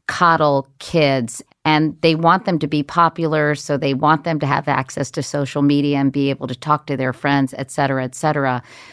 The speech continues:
But do you think it's time for parents to say, "Hey, we're gonna have a basket where everybody puts their phone after a certain time,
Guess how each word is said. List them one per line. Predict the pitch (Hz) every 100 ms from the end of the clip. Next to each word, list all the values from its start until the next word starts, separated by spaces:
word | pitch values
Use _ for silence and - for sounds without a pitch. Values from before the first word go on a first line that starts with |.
| - _ _
But | 180 175 - -
do | 208
you | 240
think | 294 285
it's | -
time | - 196 175
for | 165
parents | 151 - 160 175 170 -
to | 151
say, | - 147 143 139
"Hey, | 190 190 127 120 _ _ _ _
we're | - 160
gonna | 170
have | 165 156
a | 151
basket | 160 151 170 - 185 165
where | 151 -
everybody | 151 196 190 170 156
puts | 147 170 -
their | 160 156
phone | 151 151 147 147 147
after | 147 143 - 160
a | 143
certain | - 160 - 165
time, | - 156 143 135 139